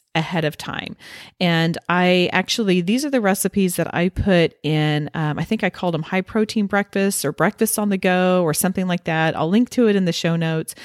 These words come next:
But these are higher protein breakfasts that have a lot of nutrients and good stuff in it to keep my kids from being hungry while they're in school.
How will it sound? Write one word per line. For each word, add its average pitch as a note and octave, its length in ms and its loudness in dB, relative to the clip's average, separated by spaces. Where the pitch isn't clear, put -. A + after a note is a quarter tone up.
But F#3+ 220 0
these A#3 420 2
are E3 500 0
higher G3+ 300 2
protein G#3+ 400 0
breakfasts D#3+ 420 -4
that - 100 -8
have F3 180 -4
a D#3+ 40 -4
lot D3 200 -2
of D3 100 -8
nutrients A#3+ 720 -2
and D#3+ 520 0
good - 180 4
stuff G#3 320 0
in F3+ 120 4
it E3+ 180 0
to D#3 100 -2
keep - 300 -4
my F3+ 140 0
kids E3+ 460 0
from D#3+ 200 -6
being C#3+ 300 -2
hungry F3 840 0
while E3 280 2
they're E3+ 180 2
in E3+ 180 0
school. - 500 -2